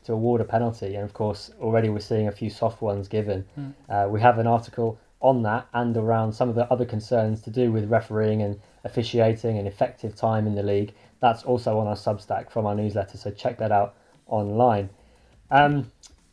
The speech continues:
Speaker 1: let's, let's go back to Friday night then, where the weekend began, and, uh, all eyes were on Sevilla once again. It was their first home game of the season.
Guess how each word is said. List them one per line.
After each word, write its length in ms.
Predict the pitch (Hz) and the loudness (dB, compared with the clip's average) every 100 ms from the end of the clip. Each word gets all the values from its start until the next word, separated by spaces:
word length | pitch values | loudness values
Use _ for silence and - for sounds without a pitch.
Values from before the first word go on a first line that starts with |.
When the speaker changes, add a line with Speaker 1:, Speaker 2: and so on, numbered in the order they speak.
| _ | _
Speaker 1:
let's, 280 | 151 165 - | 4 4 4
let's 180 | 185 190 | 0 4
go 120 | 196 | 6
back 160 | 190 147 | 6 4
to 80 | 135 | -4
Friday 400 | - 175 170 151 | 4 6 8 4
night 180 | 151 | 2
then, 140 | 127 113 | 0 0
where 120 | 123 | 0
the 80 | 123 | 0
weekend 800 | 135 139 - - 127 127 120 - | 0 -2 -6 -6 -2 -2 -4 -8
began, 680 | - 110 113 139 104 107 135 - | -8 -6 0 2 2 0 -2 -4
and, 380 | 127 117 117 117 - | 0 2 2 -2 -4
uh, 120 | 127 135 | -4 -2
all 240 | - 170 160 | 4 6 8
eyes 200 | 139 123 | 6 4
were 100 | 127 | 2
on 100 | 123 | 0
Sevilla 500 | 117 113 117 107 117 | -2 -2 0 0 -2
once 300 | 123 123 113 | -4 -4 -4
again. 360 | 107 104 101 117 - _ - - | -6 -2 0 -2 -8 _ -18 -10
It 60 | |
was 100 | 117 | 0
their 160 | 131 143 | 4 4
first 260 | 147 135 | 4 2
home 220 | - 139 131 | 4 2 4
game 140 | 120 | 2
of 80 | 113 | 0
the 80 | 113 | -4
season. 500 | - 113 110 120 | -2 -2 0 -4